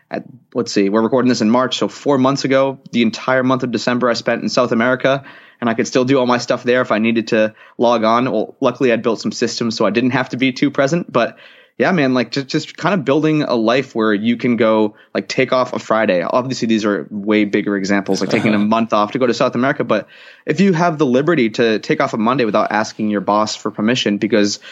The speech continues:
Speaker 1: you know, you have a sick family member that you need to bring to the hospital, like, that is the ultimate. That is why I'm doing this. Like, that's why I'm pursuing financial independence. It's not 'cause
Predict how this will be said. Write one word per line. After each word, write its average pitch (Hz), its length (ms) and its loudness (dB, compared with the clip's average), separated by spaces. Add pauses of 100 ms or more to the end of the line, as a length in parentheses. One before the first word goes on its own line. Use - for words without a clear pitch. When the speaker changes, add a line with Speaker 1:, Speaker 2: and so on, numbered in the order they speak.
(120)
Speaker 1:
you 117 80 2
know, 107 120 2
you 113 80 4
have 104 100 2
a 98 40 2
sick - 280 -4
family 135 260 0
member 107 240 0
that 107 60 0
you 87 60 -4
need 113 100 -2
to 113 80 -4
bring 117 160 -2
to 110 40 0
the 98 80 0
hospital, 107 380 0
like, 95 200 0 (240)
that 123 300 -2
is 147 180 0
the 117 180 -2
ultimate. 117 380 -2
That 160 180 0
is 123 100 -2
why 127 280 0
I'm 110 180 -2
doing 113 220 0
this. 92 180 -4
Like, 101 100 -6
that's 123 240 -2
why 110 360 0 (220)
I'm 113 100 -8
pursuing 120 280 0
financial 107 320 -2
independence. 101 380 -2
It's 107 140 -4
not 131 180 -2
'cause 110 240 0